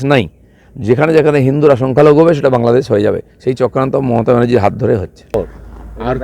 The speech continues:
Speaker 2: কোনোদিন কখনো এইভাবে পশ্চিমবঙ্গের ওপর থেকে এক জায়গার মানুষকে আপনি অন্য জায়গায় শিফট হতে দেখেছেন প্রাণের ভয়?
Speaker 1: এটা কাশ্মীরে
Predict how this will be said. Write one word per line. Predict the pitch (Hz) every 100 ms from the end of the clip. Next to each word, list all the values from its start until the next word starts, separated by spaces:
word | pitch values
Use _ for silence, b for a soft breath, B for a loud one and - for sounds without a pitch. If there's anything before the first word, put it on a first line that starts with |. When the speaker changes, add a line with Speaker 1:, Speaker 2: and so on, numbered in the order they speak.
| 131
Speaker 2:
কোনোদিন | 139 139 139 98 80 117
কখনো | 120 143 147 143 135 127
এইভাবে | 143 135 131 - - B B B B B -
পশ্চিমবঙ্গের | 117 - 160 156 151 156 151 151
ওপর | 135 147 -
থেকে | 156 151 156 151 - 131
এক | 117 110
জায়গার | 147 143 151 127
মানুষকে | 120 147 - - 82 - 123
আপনি | - 123 139 123
অন্য | 127 135
জায়গায় | 139 139 143 -
শিফট | 139 - -
হতে | 156 139
দেখেছেন | 139 160 117 95
প্রাণের | 113 110 113 110
ভয়? | 98 104 - - - - - - - - - - - -
Speaker 1:
এটা | 143 175 - - -
কাশ্মীরে | 131 123 156 165